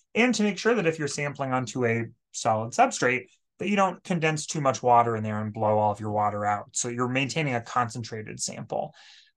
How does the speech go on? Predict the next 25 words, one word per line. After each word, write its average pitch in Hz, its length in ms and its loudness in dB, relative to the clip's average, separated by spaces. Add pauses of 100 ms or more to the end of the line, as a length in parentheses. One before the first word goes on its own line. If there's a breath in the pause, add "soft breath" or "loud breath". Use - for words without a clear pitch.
Um, 107 340 2
one 220 320 4
thing 226 160 4
that 170 100 6
I 156 40 6
also 175 260 4
like 190 200 0
to 185 100 -6
bring 175 260 -2
up 190 140 0
of 175 100 -2
note 175 300 -2
here, 196 480 0 (400 soft breath)
uh, 143 180 8
in 143 220 0 (100)
this, 180 580 2 (140)
uh, 127 460 8 (180)
graph 135 540 0
here 143 720 -6 (420)
from 131 380 6
the 123 140 2
literature, 131 520 -2
Herring 139 400 -2
et 120 120 4
al, 117 400 4